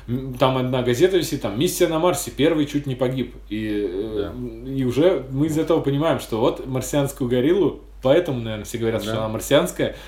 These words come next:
Speaker 1: ему пересадили тело именно там. Ну, то есть там очень много такого вот, вот, вот где-то каждое слово. И
Speaker 2: Да,
Speaker 1: нес-,
Speaker 2: кон-,
Speaker 1: и
Speaker 2: контекстное наполнение такое.
Speaker 1: Да, и как я в самом начале уже сказал,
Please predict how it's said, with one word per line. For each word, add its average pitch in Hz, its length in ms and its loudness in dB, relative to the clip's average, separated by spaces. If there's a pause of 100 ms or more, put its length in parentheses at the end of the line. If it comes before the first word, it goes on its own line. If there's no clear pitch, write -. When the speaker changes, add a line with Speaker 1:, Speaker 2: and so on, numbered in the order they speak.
Speaker 1:
ему 151 200 2
пересадили 139 560 0
тело 147 440 0
именно 123 220 -4
там. 117 220 -4 (180)
Ну, 143 80 -6
то 185 60 6
есть 185 120 -2
там 208 240 2
очень 190 220 0
много 208 220 0
такого 165 360 0
вот, 143 220 -4
вот, 151 340 -6
вот 135 180 -4
где-то 127 600 -2 (420)
каждое 160 380 4
слово. 139 380 0 (840)
И 156 120 0
Speaker 2:
Да, 107 60 4
Speaker 1:
нес-, 90 120 0 (160)
Speaker 2:
кон-, 113 160 0
Speaker 1:
и 135 80 6
Speaker 2:
контекстное 123 760 -4
наполнение 95 500 -6
такое. 85 360 -10
Speaker 1:
Да, 117 440 -2
и 165 100 -4
как 165 240 2
я 147 160 6
в - 40 -2
самом 139 360 0
начале 113 360 -2
уже 101 120 -8
сказал, 156 540 -2